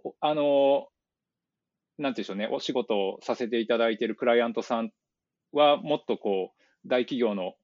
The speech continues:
会社さんが多いんですけれども、まあ、そういう個人の、個人レベルというか、わ-、わ-、あの、我々のシーアイレベルで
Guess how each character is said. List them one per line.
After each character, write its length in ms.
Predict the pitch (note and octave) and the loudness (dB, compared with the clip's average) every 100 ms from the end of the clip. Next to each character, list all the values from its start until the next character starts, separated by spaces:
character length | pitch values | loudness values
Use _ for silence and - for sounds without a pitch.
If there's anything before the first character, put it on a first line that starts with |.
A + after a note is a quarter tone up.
| _ | _
会 100 | A#2 | -6
社 80 | G#2+ | -6
さ 120 | A2 | -6
ん 40 | G#2+ | -2
が 80 | G#2+ | 0
多 160 | C3 A#2+ | 0 0
い 20 | |
ん 60 | |
で 60 | G2 | -2
す 80 | - | -4
け 80 | F#2+ | -6
れ 80 | G2 | -4
ど 100 | B2 | 0
も、 340 | F3+ C3 G#2 _ _ - | 2 2 0 _ _ -2
ま 220 | E3 B2+ | 2 2
あ、 40 | A2 _ | -2 _
そ 180 | - E3+ | -4 0
う 60 | E3+ | 4
い 280 | E3+ E3 | 6 6
う 100 | E3 - | 2 0
個 160 | G#3 F#3 | 2 4
人 260 | E3+ B2 | 2 0
の、 220 | G#2 F#2+ - _ _ _ _ _ _ _ _ | 0 -2 -6 _ _ _ _ _ _ _ _
個 140 | - D#3 | -6 -2
人 120 | E3+ | 2
レ 120 | E3+ | 4
ベ 80 | D3 | 2
ル 80 | G2+ | 0
と 60 | |
い 20 | G2+ | -2
う 20 | |
か、 180 | G2 - | -4 0
わ-、 100 | C#3 | 0
わ-、 200 | C#3+ D3 - | 2 2 0
あ 100 | C3 | -4
の、 120 | B2 | 0
我 140 | C3 | 2
々 140 | C#3+ C#3+ | 2 0
の 40 | |
シ 200 | C3+ D#3 | -2 -2
ー 100 | D#3 | 0
ア 40 | D#3+ | 2
イ 40 | |
レ 100 | F3 | 2
ベ 120 | E3+ | 0
ル 100 | E3+ | 0
で 280 | F#3+ G3 | 2 0